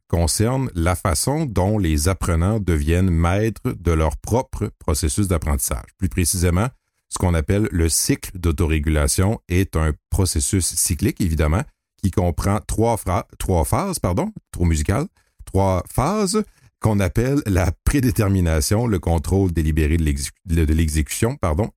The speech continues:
et l'autoréflexion. Plus concrètement, ça concerne tout ce qui se passe dans l'esprit d'un apprenant ou d'une apprenante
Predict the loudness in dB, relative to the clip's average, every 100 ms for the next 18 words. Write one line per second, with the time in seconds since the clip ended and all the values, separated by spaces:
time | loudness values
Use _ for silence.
0 | 0 0 2 2 2 2 0 0 -2 0
1 | -2 -4 -10 -10 _ _ _ _ _ _
2 | _ -2 0 0 -2 -4 -2 0 0 -2
3 | -4 -2 0 0 2 2 2 -2 -6 -4
4 | -2 -2 -2 -2 -2 0 0 2 0 0
5 | 0 2 2 0 -4 -2 0 0 0 2
6 | 0 -2 0 2 2 2 2 0 0 0
7 | 2 0